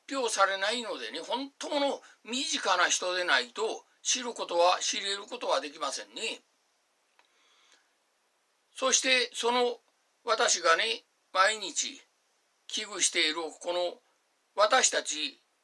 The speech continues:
政治家を筆頭としてね、職員によるこの危機管理の、本当にね、人間の危機管理としたその危機の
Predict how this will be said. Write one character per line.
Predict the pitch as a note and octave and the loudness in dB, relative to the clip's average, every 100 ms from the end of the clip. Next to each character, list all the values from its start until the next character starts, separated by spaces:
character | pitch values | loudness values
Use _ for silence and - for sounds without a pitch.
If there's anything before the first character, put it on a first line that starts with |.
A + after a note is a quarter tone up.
| _ _ _ | _ _ _
政 | - - B3 B3+ | -8 -4 0 0
治 | - - | 0 4
家 | G3+ | 4
を | E3 C#3+ | 4 0
筆 | - - _ | -6 -12 _
頭 | A#3 G3 | 0 0
と | D#3+ | -2
し | B2 - | -4 -4
て | A2+ | -4
ね、 | E3 - _ _ _ _ _ _ | -8 -8 _ _ _ _ _ _
職 | - G#3 - B3 | -2 -2 -4 -4
員 | B3+ G#3 | -4 -6
に | D#3 | -6
よ | D3 F3+ | -4 -4
る | - | -6
こ | - E3 | -6 -6
の | F#3 F3+ _ _ - | -6 -10 _ _ -6
危 | - - | -6 -4
機 | A#3 A3+ | -4 -4
管 | - A#3 B3+ G#3+ | 2 4 4 -2
理 | C#4 C#4 | -12 -10
の、 | C#4+ - D3 - _ _ _ _ _ _ _ _ _ _ _ _ _ _ _ _ _ _ | -6 -4 -6 -10 _ _ _ _ _ _ _ _ _ _ _ _ _ _ _ _ _ _
本 | C#4+ D#4+ - | -4 -4 -6
当 | C#4 C#4+ | -4 0
に | C4 B3+ | 2 0
ね、 | B3+ C4 - _ _ _ _ _ _ _ _ | -2 -4 -8 _ _ _ _ _ _ _ _
人 | A3 C#4+ C#4 | -4 -2 0
間 | A#3+ F#3 C#3+ | -2 -4 -6
の | E3+ G3 - - _ _ _ _ _ _ _ _ _ _ - | -6 -6 -8 -12 _ _ _ _ _ _ _ _ _ _ -10
危 | G#3+ | -8
機 | G3 A3+ | -6 0
管 | C4+ C4 A#3 | 6 6 4
理 | - | -8
と | E3 | -2
し | C#3+ | 0
た | E3+ | 0
そ | D#3+ E3+ | -2 -2
の | F3+ F#3 - _ _ _ _ _ _ _ - _ _ _ _ - | -4 -4 -12 _ _ _ _ _ _ _ -20 _ _ _ _ -6
危 | C#4 | -6
機 | B3 C#4+ B3 | -4 -2 0
の | C4+ - | 0 -2